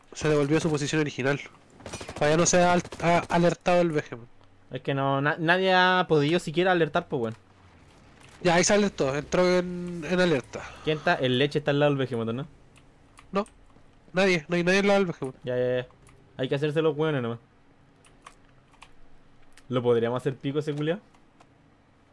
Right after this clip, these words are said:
Speaker 1: No sé, yo creo que sí, weón. Pero como lo hemos hecho antes, más que, más que, eh, hacerlo pico, evadirlo, yo creo, ¿no?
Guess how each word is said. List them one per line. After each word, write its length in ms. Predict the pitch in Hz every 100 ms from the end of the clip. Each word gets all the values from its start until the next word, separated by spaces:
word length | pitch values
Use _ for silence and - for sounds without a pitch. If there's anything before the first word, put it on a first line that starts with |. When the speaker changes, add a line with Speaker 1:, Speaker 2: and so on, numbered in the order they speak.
| _ _ -
Speaker 1:
No 180 | 151 143
sé, 320 | - 151 -
yo 100 | 156
creo 120 | 175 202
que 80 |
sí, 240 | - 160 156
weón. 300 | 131 104 123 -
Pero 720 | 147 139 139 135 131 127 117 - - - - - -
como 180 | - 165
lo 80 | 175
hemos 200 | 190 196
hecho 160 | 196
antes, 280 | 175 196 214
más 160 | 170 175
que, 220 | 202 170
más 180 | 165 180
que, 160 | - 170
eh, 720 | 160 156 147 147 143 135 123 - -
hacerlo 340 | 131 - 175 147
pico, 260 | 170 196 185
evadirlo, 520 | 151 117 143 202 190
yo 100 | 190
creo, 220 | 202 151
¿no? 200 | 120 160